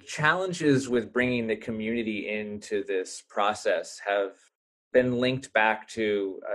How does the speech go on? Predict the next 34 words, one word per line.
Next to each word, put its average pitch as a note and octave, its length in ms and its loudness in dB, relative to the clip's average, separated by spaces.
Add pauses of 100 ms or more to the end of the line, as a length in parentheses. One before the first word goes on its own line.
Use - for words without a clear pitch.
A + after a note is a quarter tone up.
(120)
a, A#2+ 40 4
a A#2+ 60 2
series C#3 560 4
of A2 200 0
different A#2 360 -2
authoritative G#2 1200 2
regimes G2+ 640 -8
that F#2+ 160 0 (100)
have F#2+ 220 0 (100)
ruled G#2+ 300 -2
the F#2+ 80 -2
country F#2+ 500 -6
for E2 460 -6 (320)
over E2+ 280 -2
half F#2+ 220 0
a - 80 -4
century. D#3+ 500 -2
And F#2+ 180 -4 (260)
even G2 380 -6 (220)
before A2 420 4
that, F2 300 -4
when F#2 140 -10
you F#2+ 140 -6
look F#2+ 180 -2
at F2+ 220 -2 (320)
the, F#2 320 -2
uh, E2+ 200 -2 (160)
colonial C3+ 460 6
period, A#2 540 4
the G#2+ 80 -4
pre-colonial A2 720 0
period, G2+ 560 2 (340)
there A2 320 10 (100)
has A2+ 440 4